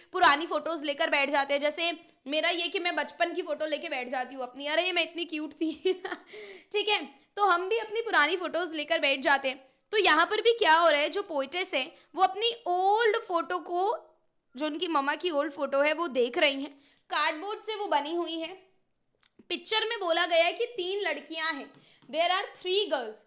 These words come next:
जो कि क्या कर रही हैं, बीच पर एक दूसरे का हाथ पकड़ के चल रही हैं। कुछ इस तरीके से आप लोग इमेजिन कर सकते हो। ठीक है, कि इस तरीके से एक दूसरे का हाथ पकड़ के तीन लड़कियां चल रही हैं फोटो के अंदर।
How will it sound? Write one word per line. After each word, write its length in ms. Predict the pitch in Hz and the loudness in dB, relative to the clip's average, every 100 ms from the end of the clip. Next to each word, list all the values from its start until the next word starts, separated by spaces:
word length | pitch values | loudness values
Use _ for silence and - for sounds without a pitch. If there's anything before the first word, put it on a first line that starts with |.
| _ _ _ | _ _ _
जो 120 | 262 349 | -12 -6
कि 180 | 392 | -4
क्या 220 | 381 349 359 | 0 0 0
कर 180 | 392 | -4
रही 240 | 381 381 392 | -4 -4 -4
हैं, 180 | 466 302 | -6 -6
बीच 360 | 320 392 - | -4 -4 -4
पर 200 | 311 359 | -2 -2
एक 200 | 359 269 | -2 -6
दूसरे 300 | 349 349 359 | -6 -6 -4
का 120 | 392 | 2
हाथ 260 | 381 311 311 - | 6 6 4 2
पकड़ 220 | 339 330 | -8 -8
के 200 | - 480 | -8 -8
चल 220 | - 339 | -4 -2
रही 260 | 339 277 240 | -2 -4 -4
हैं। 140 | 254 | -8
कुछ 200 | 254 349 | -8 -10
इस 240 | - 349 349 | -10 -8 -4
तरीके 400 | 302 302 302 330 | -4 -4 -6 -8
से 320 | 339 330 415 - _ 311 | -4 -6 -6 -20 _ 2
आप 200 | 302 302 | 2 2
लोग 180 | 359 339 | -2 -2
इमेजिन 460 | 311 269 254 349 | -2 -2 -4 -4
कर 160 | 339 320 | -2 -2
सकते 380 | 285 247 - 214 | -4 -8 -8 -10
हो। 140 | - _ _ _ _ _ _ _ _ | -12 _ _ _ _ _ _ _ _
ठीक 200 | - 359 | -4 0
है, 80 | 440 | 0
कि 160 | 415 370 | 0 -6
इस 320 | 370 381 - | -6 -8 -4
तरीके 360 | 330 320 330 | -4 -4 -10
से 140 | 339 359 | -8 -8
एक 140 | 254 | -6
दूसरे 260 | 339 349 330 | -10 -10 -6
का 120 | 349 | -4
हाथ 200 | 320 285 | -2 -4
पकड़ 340 | 277 320 302 | -6 -10 -10
के 120 | 277 415 | -12 -14
तीन 300 | 330 311 330 | -12 -10 -8
लड़कियां 420 | 277 277 330 427 | -8 -6 -4 -4
चल 320 | - 302 381 | -4 -4 -2
रही 380 | 311 285 311 320 | -2 -2 -2 -4
हैं 180 | 349 359 | -4 -4
फोटो 280 | 285 302 | -6 -6
के 160 | 330 370 | -6 -4
अंदर। 400 | 269 247 240 | -4 -4 -4